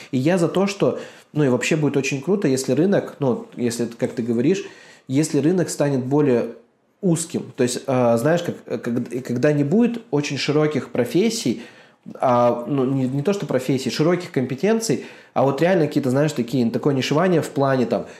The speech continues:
курсы для новичков, курсы для продвинутых, курсы для супер-про-лиги, и, и будут конкретно точно по навыкам. Вот я, допустим, щас прохожу у Кадырова,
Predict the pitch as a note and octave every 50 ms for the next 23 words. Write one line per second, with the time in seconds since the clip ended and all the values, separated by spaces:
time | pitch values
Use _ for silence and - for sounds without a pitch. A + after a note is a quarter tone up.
0 | - _ - - G3+ A3 A3 - F3 E3 D#3+ D3+ D3 C#3 C3+ C3+ - - - A#2
1 | G#2+ G2+ - - F#3 F#3 - - D#3 C#3+ D3 C3 - - B2+ A#2 A#2 A2+ A#2+ A2+
2 | A2 - - A2 - - - F#3 G#3+ G3+ - E3 C#3+ C#3 C#3 C#3+ - - - -
3 | F#3 E3 E3 D3 C3 - D3+ C#3+ C3+ B2+ B2 B2+ B2 A#2+ A#2 A2 G#2+ G#2+ G2 -
4 | - - - - - _ - D#3+ E3 D#3+ D#3+ - - D#3+ D3 C#3 E3+ G#3 A#3 -
5 | - E3 D3 C#3+ - E3+ F3+ F3+ E3+ D3 - D#3 D#3+ D#3+ - - D#3+ D3 - C#3+
6 | C3+ C#3+ C3 A#2 A2 - A2+ A2+ A#2+ A#2+ E3 D3+ D3+ D3 D3 D3+ D3 - C#3+ C#3
7 | - C#3 - - D3+ D3 - C#3 C#3 F#3+ A3 G3+ - C#3+ B2 B2+ C3 B2+ A#2+ G#2
8 | F#2+ F2+ F2+